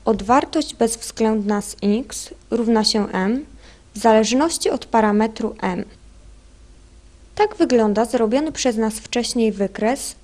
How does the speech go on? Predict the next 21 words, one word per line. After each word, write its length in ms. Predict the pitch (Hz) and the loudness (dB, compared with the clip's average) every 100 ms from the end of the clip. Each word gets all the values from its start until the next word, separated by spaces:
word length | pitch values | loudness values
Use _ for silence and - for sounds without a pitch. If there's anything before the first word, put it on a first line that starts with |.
| - | -4
f 280 | 302 349 - - | 0 0 0 -6
od 140 | 226 | -6
wartości 680 | 202 214 214 226 220 - 220 | -4 -4 -4 -6 -6 -6 -4
bezwzględnej 840 | 220 214 - - 202 202 196 196 | -4 -4 -10 -6 -4 -2 -2 -4
z 160 | 190 - | -8 -12
x. 380 | - - - - - - - - - - - - - | -12 -14 -16 -20 -20 -20 -20 -20 -20 -20 -20 -10 0
Mamy 260 | 392 403 | 4 4
rozwiązać 540 | 339 254 254 254 254 - | 2 0 0 0 -2 -2
takie 260 | 226 233 | -2 -2
równanie. 480 | 220 190 185 175 208 - - - | -2 -2 -4 -6 -10 -16 -20 -12
F 200 | - 330 | -8 -4
od 160 | 415 330 | -4 -4
x 400 | - 208 - - - | -2 -2 -4 -16 -12
równa 340 | - 220 220 220 | -6 -2 -2 -2
się 240 | - 220 214 | -2 -4 -6
m. 200 | - - - - - - - - - - - - - | -12 -12 -14 -20 -20 -20 -20 -20 -20 -20 -20 -20 -10
Można 340 | 302 403 403 370 | -2 0 2 2
zobaczyć, 640 | 294 226 202 190 220 220 | 2 2 2 0 -4 -4
że 240 | 277 226 220 | -2 0 2
dla 200 | 226 226 | 2 2
m 360 | 214 202 214 | 2 2 2